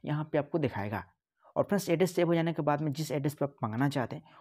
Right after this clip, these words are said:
वो एड्रेस सिंपल यहाँ पे सिलेक्ट करना है। इसके बाद आपको नीचे डिलीवर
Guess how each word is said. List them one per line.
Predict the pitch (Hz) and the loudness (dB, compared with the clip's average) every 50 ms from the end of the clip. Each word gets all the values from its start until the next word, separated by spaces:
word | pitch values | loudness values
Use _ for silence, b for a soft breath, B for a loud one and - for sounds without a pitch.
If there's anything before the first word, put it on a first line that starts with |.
| B B | B B
वो | 139 143 | 2 4
एड्रेस | 135 147 143 147 | 4 4 0 0
सिंपल | 151 143 127 - 135 | 0 -2 0 0 0
यहाँ | 139 139 127 | 0 0 0
पे | - 127 | -2 -6
सिलेक्ट | - - 143 135 123 - | -4 2 2 2 2 2
करना | - 117 113 113 | -2 -2 -2 -2
है। | 131 175 - _ _ _ _ _ _ _ - | -2 -4 -6 _ _ _ _ _ _ _ -6
इसके | 135 - - 165 | -4 -4 -2 -2
बाद | 160 160 | -4 -4
आपको | 160 - 165 | -2 0 0
नीचे | 156 143 - - 185 185 b b b b b b | 0 0 0 -2 -6 -6 b b b b b b
डिलीवर | 123 120 143 139 139 139 135 147 175 185 233 | -2 2 4 6 6 6 6 4 2 0 -4